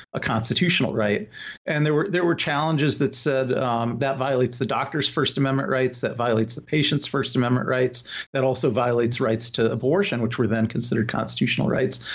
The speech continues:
But a conservative majority in that case, um, said, "Well, the, the government's allowed to engage in speech, you know, with its own voice. And if the,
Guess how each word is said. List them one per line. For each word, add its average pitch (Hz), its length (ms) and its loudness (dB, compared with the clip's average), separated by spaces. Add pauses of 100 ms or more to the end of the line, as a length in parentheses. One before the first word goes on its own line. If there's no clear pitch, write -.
(280)
But 151 300 0
a 139 320 2
conservative 175 480 2
majority 156 480 2
in 135 100 0
that 120 200 -2
case, - 480 0
um, 127 280 0
said, 143 220 -2
"Well, 139 160 0
the, 143 260 0 (320)
the 165 100 2
government's 220 420 2
allowed 147 320 0
to - 180 -2
engage 127 380 2
in 117 80 4
speech, 120 540 0
you 156 80 0
know, 127 100 4
with 123 160 0
its 139 160 -2
own 127 300 2
voice. 123 360 2
And 135 80 0
if 127 140 -2
the, 120 260 2